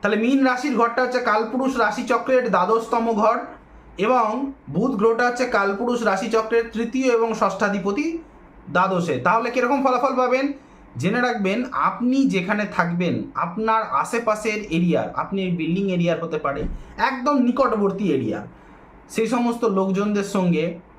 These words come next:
কিংবা আপনার যদি ছোট ভাই থাকে তাদের সাথে কিন্তু ব্যবহার ভালো থাকবে না।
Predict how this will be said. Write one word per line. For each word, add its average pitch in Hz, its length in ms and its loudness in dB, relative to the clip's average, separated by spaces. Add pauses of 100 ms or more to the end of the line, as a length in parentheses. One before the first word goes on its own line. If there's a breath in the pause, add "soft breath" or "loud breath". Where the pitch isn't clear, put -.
(540)
কিংবা 277 260 6
আপনার 220 320 0
যদি 226 260 0
ছোট 196 280 0
ভাই 170 400 2
থাকে 175 240 -2
তাদের 165 320 0
সাথে 160 380 -2
কিন্তু 165 320 -2
ব্যবহার 139 420 0
ভালো 117 280 0
থাকবে 107 420 -4
না। 107 320 -2